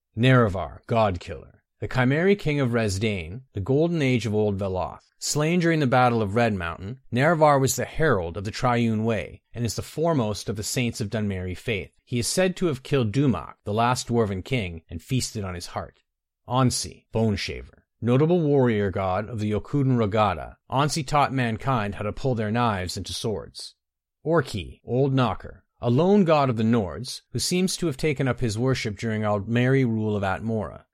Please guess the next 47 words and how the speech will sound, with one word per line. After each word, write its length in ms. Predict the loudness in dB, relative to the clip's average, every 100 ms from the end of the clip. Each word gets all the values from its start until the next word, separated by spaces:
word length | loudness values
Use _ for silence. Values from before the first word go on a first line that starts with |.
| -2
Nords 320 | 2 2 2
believe 440 | 2 2 2 0 0
they 100 | 0
once 340 | 0 -2 0
lived 200 | 0 2
as 160 | 0 0
long 240 | 0 0
as 120 | 2
elves 440 | 2 2 -2 -6 -12 -8
until 260 | -4 -4
Orki 460 | 0 -2 -2 -6 -8
appeared. 420 | -8 -12 -14 -20 _ _
Through 140 | -8 -6
heathen 380 | 0 2 2 0
trickery, 580 | -2 -2 -6 -8 -14 -8
he 100 | -8
fooled 360 | -4 0 2 2
them 120 | 0
into 280 | 0 0 0
a 40 |
bargain 540 | 2 4 4 0 -8 -14 -10
that 180 | -8 -2
bound 320 | 0 2 0
them 180 | 0 0
to 100 | -2
the 100 | -2
Count 320 | -2 -2 0
of 140 | -2 -2
Winters. 560 | -4 -8 -14 -14 -16 _ -8
At 100 | 2
one 240 | 4 4
time, 400 | 0 -2 -4 -4
legends 400 | -2 0 -2 -4
say, 400 | -4 -4 -6 -8 _ -2
Nords 280 | 4 4 4
only 160 | 2 2
had 140 | 2
a 60 | 2
lifespan 520 | 2 2 0 -4 -4
of 100 | -4
six 400 | -4 -6 -6 -2
years 380 | 0 0 -2 -6
due 160 | -6
to 80 | -4
Orki's 520 | -2 -2 -2 -4 -4
foul 280 | -2 -2 -2
magic. 460 | -2 -2 -6 -10